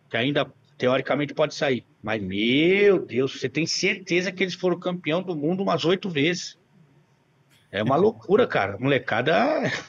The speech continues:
Speaker 1: é. Primeiro eles pensam na marra, depois eles pensam em jogar. Então,
Speaker 2: Sim.
Speaker 1: é complicado.
Speaker 2: É co-, é como brinca o nosso amigo Boleiro, é a passada, né? Ele
Speaker 1: É.
Speaker 2: cria a passada e depois busca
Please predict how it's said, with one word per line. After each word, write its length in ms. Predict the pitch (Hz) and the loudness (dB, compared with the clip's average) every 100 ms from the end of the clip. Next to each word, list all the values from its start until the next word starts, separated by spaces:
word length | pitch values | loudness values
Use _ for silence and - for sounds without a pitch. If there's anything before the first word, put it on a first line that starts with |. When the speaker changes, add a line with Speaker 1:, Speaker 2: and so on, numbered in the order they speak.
| - | -10
Speaker 1:
é. 200 | 131 107 - - - - - | -6 -6 -8 -20 -20 -20 0
Primeiro 460 | 190 175 170 254 254 | 2 4 6 8 6
eles 180 | 196 | 2
pensam 340 | - 208 220 226 | 0 0 2 2
na 120 | 233 | 2
marra, 340 | 190 160 165 151 | 2 2 2 0
depois 320 | 151 185 214 | -2 0 0
eles 120 | 247 | 0
pensam 280 | - 226 269 | 0 -2 0
em 40 | |
jogar. 480 | 254 285 151 160 143 - - - _ _ _ - | 0 2 2 2 0 -10 -20 -20 _ _ _ -14
Então, 260 | 110 120 | -2 2
Speaker 2:
Sim. 300 | 123 165 180 - | 4 2 0 -6
Speaker 1:
é 40 | - | -6
complicado. 640 | 170 165 175 - 110 95 | -2 0 0 2 0 0
Speaker 2:
É 20 | |
co-, 80 | 87 - _ _ _ - | -6 -20 _ _ _ -6
é 100 | 131 | -2
como 260 | 170 190 | 0 0
brinca 300 | 165 196 196 | 2 0 0
o 60 | 208 | 0
nosso 240 | 196 - | 0 0
amigo 220 | 185 190 | -2 -2
Boleiro, 460 | 180 190 175 196 156 | 0 2 4 2 2
é 100 | 131 | 2
a 100 | 135 | 0
passada, 600 | 135 156 151 175 196 156 | 0 -2 0 0 0 0
né? 180 | 135 127 - _ _ _ | -2 -6 -14 _ _ _
Ele 140 | 127 | -8
Speaker 1:
É. 60 | 120 | -4
Speaker 2:
cria 240 | 160 196 | 0 2
a 40 | 196 | 2
passada 580 | 190 151 - 175 202 214 | 0 -2 -2 -2 0 -2
e 20 | |
depois 360 | 190 147 185 | -2 -2 -4
busca 540 | 165 165 160 180 160 | -4 -6 -6 -4 -6